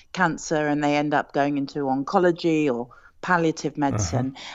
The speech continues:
Speaker 1: And that can add a, a particular commitment and passion, but sometimes as well, if, if it's just too involved and it feels too close, like one, uh, client of mine described it as scratching open a wound,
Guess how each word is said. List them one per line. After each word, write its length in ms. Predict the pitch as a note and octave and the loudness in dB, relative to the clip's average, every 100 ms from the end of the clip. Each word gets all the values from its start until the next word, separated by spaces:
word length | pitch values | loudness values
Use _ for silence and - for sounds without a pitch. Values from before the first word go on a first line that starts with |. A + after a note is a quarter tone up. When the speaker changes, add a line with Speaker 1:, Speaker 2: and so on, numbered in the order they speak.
| - | 0
Speaker 1:
And 420 | A#3+ C4 B3+ B3 | 6 8 8 6
that 300 | - B3+ C4 | 4 2 2
can 400 | - C4 C4+ B3+ - | -6 -4 -2 -2 -6
add 300 | G#3+ A3 G#3+ | -4 -2 0
a, 300 | F3+ E3+ E3 - | 0 -2 -2 -4
a 140 | E3 | -6
particular 800 | - E3+ - - G#3+ - F#3+ E3+ | -6 -12 -12 -4 -4 -2 0 2
commitment 560 | D#3+ F3 F3+ - E3 D#3 | 0 -2 -2 -2 -4 -4
and 160 | D#3 | -10
passion, 520 | - C#3+ - - - - - - _ - | -2 -2 -2 -4 -6 -8 -18 -20 _ -8
but 160 | F3+ | -6
sometimes 640 | - G#3+ G#3 F3+ E3 D#3 | 2 4 4 2 0 0
as 160 | E3 D3+ | -4 -2
well, 440 | F3+ F3+ C#3+ C#3 - - _ | 4 6 6 4 -6 -20 _
if, 180 | - E3 - _ | -12 -12 -18 _
if 160 | G3 - | -6 -4
it's 160 | - | -8
just 400 | - F#3+ - - | -4 -4 -4 -8
too 560 | - - A3 G3+ F#3+ F3+ - | -10 2 6 6 4 2 0
involved 580 | D#3 D3 C#3+ C3+ C3+ | -2 2 4 4 0
and 140 | D3 C#3+ | 0 -2
it 120 | - | 0
feels 280 | E3+ D3+ - | 2 2 -2
too 260 | - F#3+ | 0 2
close, 460 | E3+ E3+ D3 C#3+ - | 2 2 2 2 0
like 140 | C#3 - - - _ | 0 -2 -14 -20 _
one, 420 | E3 E3+ E3 D#3 - | 2 2 4 0 -2
uh, 280 | C#3 C#3 B2 | 0 0 0
client 300 | - D#3 D3+ | 4 4 4
of 40 | |
mine 220 | D3+ D3 | 2 2
described 400 | D3 - D#3+ D3+ | 0 -2 0 0
it 80 | D#3 | 0
as 120 | C#3+ | -4
scratching 600 | - - F3+ - - D#3 | -6 0 0 0 -4 -4
open 320 | D3 C#3+ - C#3+ | -2 -2 -4 -6
a 60 | |
wound, 520 | C#3+ E3 C#3 C#3 B2+ | 0 0 0 -2 -8